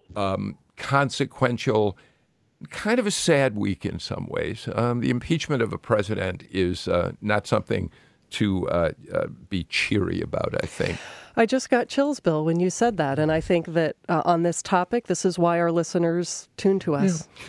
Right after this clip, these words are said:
Speaker 1: Tamar Hallerman, thank you so much for spending some time. I know it's been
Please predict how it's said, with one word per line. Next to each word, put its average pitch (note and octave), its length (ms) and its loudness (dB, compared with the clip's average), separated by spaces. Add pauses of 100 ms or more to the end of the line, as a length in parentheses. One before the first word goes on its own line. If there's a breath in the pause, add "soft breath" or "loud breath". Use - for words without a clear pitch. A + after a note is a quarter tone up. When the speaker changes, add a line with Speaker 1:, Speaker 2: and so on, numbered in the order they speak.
Speaker 1:
Tamar F3 320 6
Hallerman, E3+ 400 2
thank G3 260 0
you F3+ 80 0
so D3 240 2
much A#2+ 280 2
for A#2 100 -2
spending A2 400 0
some G#2+ 180 2
time. G#2+ 320 0
I B2+ 120 2
know C3 200 4
it's A2 140 -2
been G#2+ 260 -2